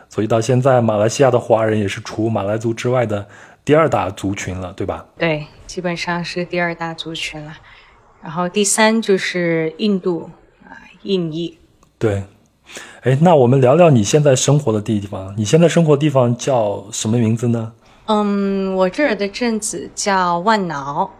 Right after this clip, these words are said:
Speaker 2: 它比较偏向是一个镇子啊，不至于像乡村了，是有商店、有商场、有电影院，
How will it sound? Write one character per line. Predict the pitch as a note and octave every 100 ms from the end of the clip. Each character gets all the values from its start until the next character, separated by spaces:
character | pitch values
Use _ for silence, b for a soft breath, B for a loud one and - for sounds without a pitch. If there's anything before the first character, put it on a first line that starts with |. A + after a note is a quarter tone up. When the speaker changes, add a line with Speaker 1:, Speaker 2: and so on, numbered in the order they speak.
| - _
Speaker 2:
它 | - A#3+
比 | G#3
较 | F#3+ F#3+ F#3+ F#3
偏 | F3+ A#3+ B3+
向 | C4 C4+
是 | A3 -
一 | F3+
个 | F3+ F3+
镇 | - B3 G3+
子 | - -
啊， | - - - _ _
不 | F#3
至 | F#3 B3+
于 | G3+
像 | - F#3+
乡 | F3+ F#3+ F#3
村 | F#3+ - F3
了， | F3+
是 | - - G3+
有 | F#3 - -
商 | - F#3+ F#3+ G3
店、 | G#3 G3
有 | F3+ D#3+
商 | - F#3+ G#3
场、 | - E3+ D3
有 | D3 D3 C#3+ D3
电 | G#3+ G3+
影 | E3
院， | E3 G3 F#3 E3